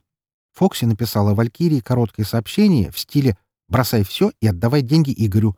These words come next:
мы потом объясним". Эльсийка даже не стала задавать вопросов. Выведя на персональный счёт почти все средства, я сделал скриншот девятизначной суммы.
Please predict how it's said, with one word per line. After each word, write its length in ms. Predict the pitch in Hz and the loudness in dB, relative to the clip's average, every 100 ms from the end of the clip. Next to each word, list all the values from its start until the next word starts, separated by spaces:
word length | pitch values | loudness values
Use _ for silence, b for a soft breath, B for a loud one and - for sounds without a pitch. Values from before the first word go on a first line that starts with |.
| - | -2
мы 120 | 156 | 0
потом 300 | - 101 113 | 0 -2 0
объясним". 480 | 120 117 - 104 98 _ _ _ _ _ _ _ | 0 -2 0 0 -2 _ _ _ _ _ _ _
Эльсийка 540 | 90 80 - 220 - 87 | -8 -4 0 0 0 0
даже 240 | 120 120 | 2 4
не 120 | 131 | 2
стала 280 | 131 - 190 | 2 0 0
задавать 400 | 175 180 185 180 | 2 0 0 0
вопросов. 560 | 185 175 107 - - _ _ _ _ _ _ _ _ _ _ _ _ _ | -2 -2 -4 -6 -14 _ _ _ _ _ _ _ _ _ _ _ _ _
Выведя 480 | 87 143 180 160 143 | 0 2 2 0 0
на 120 | 135 | -2
персональный 640 | - 117 - 127 143 127 | -4 -6 -4 -2 0 -2
счёт 340 | 117 - 131 - | -4 -4 -6 -4
почти 340 | 113 - - 120 | -8 -8 -8 -8
все 240 | - 107 | -4 -6
средства, 580 | - 147 170 - 131 - _ _ _ | -4 -4 -6 -10 -14 -16 _ _ _
я 140 | 95 123 | -4 -2
сделал 400 | 117 135 117 107 | -2 0 0 -2
скриншот 600 | - 110 117 - 135 - | -4 -6 -6 -4 -6 -6
девятизначной 760 | 87 104 107 107 110 120 - 95 | -4 -2 -2 -4 -4 -4 -4 -8
суммы. 460 | - 104 78 64 | -4 -4 -4 -10